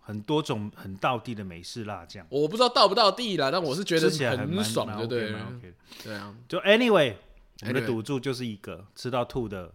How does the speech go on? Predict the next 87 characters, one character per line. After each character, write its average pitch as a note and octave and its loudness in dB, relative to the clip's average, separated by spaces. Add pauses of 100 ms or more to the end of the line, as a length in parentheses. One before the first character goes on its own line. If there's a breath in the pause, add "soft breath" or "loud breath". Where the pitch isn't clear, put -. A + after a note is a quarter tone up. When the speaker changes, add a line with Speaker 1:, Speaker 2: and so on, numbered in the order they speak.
(720)
Speaker 1:
那 A2 -12
个 G2 -14
Speaker 2:
哦， C#3+ 0
那 E3 0
个 E3 4
一 E3 2
个 C#3+ 2
人， A#2+ -2
Speaker 1:
Hotties A2+ -8
Fried A#2 -12
Chicken。 - -12
Speaker 2:
餐 D#3+ 0
盒 C#3 -2
一 C#3 -2
个 C3 -4
人 G2+ -6
大 A2+ -8
概 A2+ -6
吃 - -10
不 G2+ -12
完 G#2 -14 (120)
哦。 - -20 (100)
不 B3 0
然 B3 2
这 B3 2
一 B3 2
期 - -2
的 A#3 4
Speaker 1:
上 - 4
次 F#3 2
真 G3 2
的 F#3 4
Speaker 2:
I D#3+ 4
G - -4
Speaker 1:
是 G3+ -4
饿 G3 4
到 F3 4
爆 D#3+ 4
的 C#3 2
状 D3+ -2
况， C#3+ -2
吃 - -10
到 C#3+ 2
超 C3 -2
级 A2 -8
饱 G2+ -6
才 F#2 -10
出 G#2 -10
来。 F2+ -14
Speaker 2:
那 G3 -8
这 G3 0
次 F#3+ -4
的 E3 0
I E3 2
G D#3 -6
就 D3+ -4
放 C#3+ -4
那 C#3+ -8
个 B2+ -8
炸 A#2 -6
鸡 A2 -10
的 G2+ -10
图 - -16
好 - -20
了。 - -20
Speaker 1:
可 E3 -2
以， F3+ -4
可 A#2+ -6
以， A2+ -8
可 G#2 -14
以。 G#2+ -8
Speaker 2:
可 G2+ -8
以， G2+ -12
可 G2+ -14
以， F#2 -16
可 - -20
以。 D#2 -20 (120)
Speaker 1:
我 A2 -12
们 A#2+ -6
推 C#3+ -2
到 C#3 -2
爆。 B2 -6 (160)
Speaker 2:
好， F2+ -16
反 G#2+ -10
正 B2+ -4
就 C3 -6
是， A#2+ -4